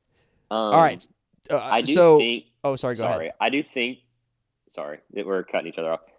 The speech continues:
Speaker 1: Um, I do think Giannis will win. That, that was my like, mo-, most likely to win it, I think. It's kind of the, which Harden's only won once, but it's kind of the, I think we're t-,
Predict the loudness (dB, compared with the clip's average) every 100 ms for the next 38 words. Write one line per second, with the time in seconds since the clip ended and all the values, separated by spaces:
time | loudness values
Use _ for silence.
0 | _ -4 -2 0 -2 -2 0 0 -2 -2
1 | -4 -4 -6 -2 0 0 -4 -10 -16 -20
2 | _ _ _ _ -4 -2 -2 -2 -4 0
3 | 0 0 -2 -6 -6 -10 -14 _ _ _
4 | _ _ _ _ _ -14 -14 -14 _ -12
5 | -12 _ -12 -10 -4 -4 -4 -6 -8 -8
6 | _ -10 -6 -6 -6 -6 -6 -6 -8 _
7 | _ _ _ _ _ _ -10 -8 -4 -2
8 | 0 0 0 -2 -4 -8 -2 0 0 -2
9 | -2 -2 -2 -2 -4 -6 -12 -2 -2 -2
10 | -6 _ _ _ _ _ _ _ _ _
11 | -6 -6 -2 -2 0 2 2 2 -2 -6
12 | -6 -6 -8 -10